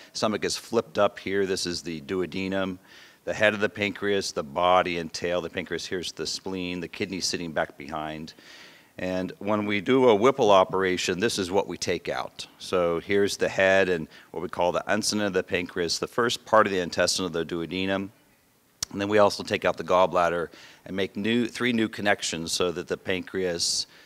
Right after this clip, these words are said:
the bile duct, and the stomach can empty normally. So we do some replumbing. And this is an intraoperative, uh, video of that. I, I'm not sure we're gonna go through all of it, but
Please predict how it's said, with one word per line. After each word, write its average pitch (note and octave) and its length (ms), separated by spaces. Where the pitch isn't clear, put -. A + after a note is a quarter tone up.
the F2 100
bile F2+ 300
duct, F2 380
and D#2+ 100
the D#2 60
stomach F#2+ 560
can E2 200
empty F2+ 400
normally. C#2+ 480
So - 220
we D#2 100
do D#2+ 160
some D2+ 260
replumbing. C#2+ 600
And G#2 240
this C3+ 160
is B2 140
an A2 100
intraoperative, G#2 840
uh, F#2+ 180
video G#2 500
of E2+ 240
that. E2+ 320
I, E2+ 260
I'm F#2 140
not F#2+ 180
sure G2+ 160
we're F2+ 80
gonna F2 180
go F2+ 200
through E2+ 220
all G2 260
of F2+ 140
it, E2 180
but F#2+ 300